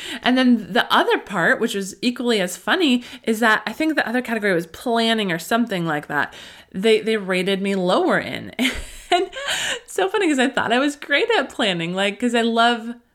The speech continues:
thinking big. I love thinking about the future. But I, I didn't realize that when I was doing that, it was the big picture vision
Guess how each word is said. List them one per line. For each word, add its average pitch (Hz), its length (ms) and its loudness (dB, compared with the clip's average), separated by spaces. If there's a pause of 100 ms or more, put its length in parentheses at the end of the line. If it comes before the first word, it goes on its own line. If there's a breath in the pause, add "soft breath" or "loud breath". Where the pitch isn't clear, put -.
(640)
thinking 214 380 0
big. 220 280 0
I - 40 -4
love 180 280 0
thinking 190 500 -4 (120)
about 175 180 -2
the - 80 -12
future. - 680 0 (340 soft breath)
But 196 240 0
I, 190 220 2 (120)
I 196 60 -4
didn't 190 220 0
realize 220 380 0
that - 200 -2
when 185 140 -2
I 175 100 0
was 156 240 -4
doing 262 380 0
that, 180 180 2
it 160 80 -2
was 156 220 -4 (180)
the 175 80 -6
big 202 300 -2
picture 170 340 -10
vision 190 800 0